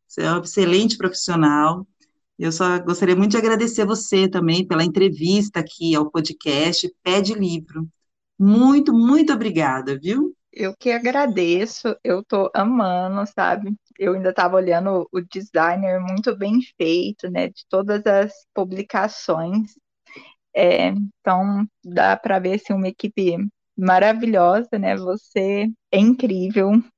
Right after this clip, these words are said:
Speaker 2: tem uma voz incrível, fala com uma
Speaker 1: <laughs>
Speaker 2: calma. Enfim, tem,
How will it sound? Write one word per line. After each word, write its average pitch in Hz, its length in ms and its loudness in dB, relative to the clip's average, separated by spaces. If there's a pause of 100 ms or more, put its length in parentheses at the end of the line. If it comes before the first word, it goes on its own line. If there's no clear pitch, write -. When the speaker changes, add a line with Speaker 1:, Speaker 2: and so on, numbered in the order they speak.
(420)
Speaker 2:
tem 196 160 0
uma 190 260 0
voz 196 440 2 (460)
incrível, 233 720 2
fala 202 320 0
com - 160 -4
uma 214 160 4
Speaker 1:
<laughs> - 0 -
Speaker 2:
calma. 214 1080 0 (1700)
Enfim, 226 560 4
tem, 202 480 2